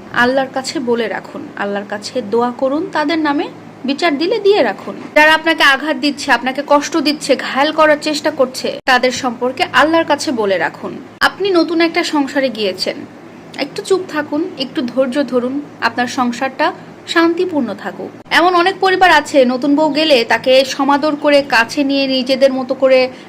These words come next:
রাখার বদলে তার উপরে আরো পাল্টা অনেক খারাপ অন্যা-, অত্যাচার করে থাকে, তার সাথে জুলুম করে থাকে, তাকে দূর করে রাখে, পর পর করে রাখে, এরকম অনেক ফ্যামিলি আছে। আমি তাদেরকেই বলবো যে একটু ধৈর্য ধরুন,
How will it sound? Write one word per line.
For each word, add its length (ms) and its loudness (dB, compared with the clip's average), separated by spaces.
রাখার 440 2
বদলে 340 0
তার 220 0
উপরে 260 0
আরো 260 0
পাল্টা 480 0
অনেক 320 0
খারাপ 340 0
অন্যা-, 340 0
অত্যাচার 400 -2
করে 200 2
থাকে, 340 -2
তার 160 0
সাথে 340 -2
জুলুম 320 2
করে 220 4
থাকে, 320 -2
তাকে 460 2
দূর 420 2
করে 220 6
রাখে, 300 4
পর 280 4
পর 200 2
করে 240 2
রাখে, 340 0
এরকম 480 -2
অনেক 240 0
ফ্যামিলি 380 -2
আছে। 320 -6
আমি 160 0
তাদেরকেই 440 0
বলবো 280 -2
যে 200 0
একটু 160 -6
ধৈর্য 440 0
ধরুন, 340 0